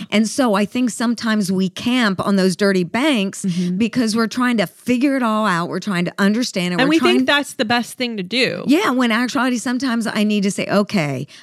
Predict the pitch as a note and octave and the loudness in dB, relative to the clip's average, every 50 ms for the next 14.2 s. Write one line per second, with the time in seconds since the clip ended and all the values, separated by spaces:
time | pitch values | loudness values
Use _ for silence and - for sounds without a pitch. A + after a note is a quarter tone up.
0 | _ - - D#3 - - F#3 F#3+ G#3+ A#3+ A#3+ A3+ A3 A3+ A3+ - - F#3 F3+ F3+ | _ -6 -4 -4 -2 0 0 2 2 2 2 0 0 -2 -2 -2 0 0 0 0
1 | F3+ - G3+ F3+ F#3 F3+ F3 - F#3 F3 D#3+ D3+ E3 D#3 - - C4 A#3+ B3+ C#4 | 0 -2 -2 -2 -2 -2 -2 -2 0 0 0 -2 -4 -4 -2 0 0 2 2 2
2 | C4+ G#3+ - - G3 F3 E3 E3 E3 E3 G3 F#3 F#3 F#3+ G3 - F3+ - - E3+ | 0 0 -2 0 0 0 0 0 0 0 0 0 0 -2 -4 -6 -10 -14 -14 -8
3 | - - G3 F#3 F3 E3+ F3 E3 F#3+ A3 A3 - - A#3+ A#3 A#3 A3 - - G#3 | -2 0 0 2 2 0 -2 0 0 -2 -2 -2 -4 -4 -4 -4 -4 -4 -4 -2
4 | F3 F3 - - - E3+ E3+ E3 D#3 D#3+ D#3 - - - - - F3 E3+ D#3 F3 | -2 -2 -4 -4 0 0 0 2 0 -2 -4 -6 -12 -12 -6 -2 -2 0 0 0
5 | F3 E3+ G3 G3 - G3 F#3+ F#3 - F#3+ F3+ E3+ E3 D#3+ - F3+ E3 D#3+ E3 E3 | 2 0 0 0 0 -2 -4 -2 -2 -4 -4 -4 -4 -2 -2 -2 -2 0 -2 -2
6 | D3+ D#3 D#3 - - - D#3+ D#3+ D#3+ - - D3+ C#3+ D3 D#3 - - F3 E3+ E3 | -2 -4 -4 -4 -2 -2 0 0 0 -2 -2 0 0 0 -2 -2 0 0 0 2
7 | F3 F3 F3 F3+ A3 F3+ E3+ - G3 F#3+ F3 E3+ E3 - - - - - D4 D4 | 0 0 -2 -2 -2 -2 -2 -2 -2 -2 -2 -2 -4 -8 -12 -8 -4 -4 -4 -4
8 | - - - A#3 F#3+ E3 - - D#3 D3+ D#3 - - - - - - - A3+ G#3 | -4 -4 -2 0 0 0 0 -2 -4 -4 -6 -10 -12 -14 -14 -10 -4 -2 -2 0
9 | G3+ - C4 A#3 G#3+ G#3+ G3+ G3+ G3 E3+ - - - - - - - F#3+ F#3 - | 0 -2 -2 0 2 2 2 2 0 -2 -6 -14 -20 -20 -12 -6 -4 -2 -2 0
10 | - G3 F#3+ - - G#3+ G3 A3 G#3+ - A3 F3+ F3+ - - F#3+ G3+ B3 D4+ C4+ | 0 -2 -2 -2 -2 -4 -2 -4 -4 -4 -4 -4 -4 -4 -2 -2 -2 0 0 0
11 | A3 E3 F3 G3 F#3+ F3 F3 E3+ - C4 C4+ C#4+ D4 A#3+ A#3 G3+ A3 G#3 F#3 G3+ | 0 -2 -2 -2 -2 -2 -2 -2 -4 -4 -4 -4 -2 -2 -2 -2 -2 0 0 -2
12 | F#3 - - - - F#3+ F#3 G3 G3+ F#3+ F#3 F3 - - D3+ - - - G3+ G#3+ | -2 -4 -6 -6 -2 0 0 2 2 0 0 -2 -4 -6 -8 -10 -10 -4 -2 0
13 | G#3 F#3+ F3+ F3+ F#3+ F#3+ F3 F3 E3+ E3 F3 - - G#3+ G#3+ F#3 E3+ F3+ F3+ G3+ | 0 2 2 2 2 4 4 2 2 0 -2 -2 -2 -2 0 0 0 0 0 0
14 | G#3+ G#3 E3+ | 0 0 -2